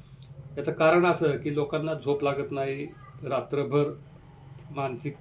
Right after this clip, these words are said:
ताण, मानसिक तणाव, मानसिक विवंचनामुळे माणसं त्रस्त असतात,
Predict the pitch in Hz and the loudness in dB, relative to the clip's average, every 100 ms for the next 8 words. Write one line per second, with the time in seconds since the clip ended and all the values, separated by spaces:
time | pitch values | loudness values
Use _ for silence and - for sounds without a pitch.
0 | 139 135 131 127 120 120 135 - 131 131 | 0 0 0 0 -2 -2 -4 -4 -4 -4
1 | 127 123 117 123 - 123 123 135 135 131 | -4 -4 -6 -8 -6 -4 -2 -4 -4 -4
2 | 123 123 113 117 - - - - - - | -2 -2 -2 -6 -14 -20 -20 -20 -18 -2
3 | 131 123 113 143 143 139 123 - - 135 | 0 0 2 4 4 2 -4 -4 -2 -2
4 | 131 - 135 | -2 2 2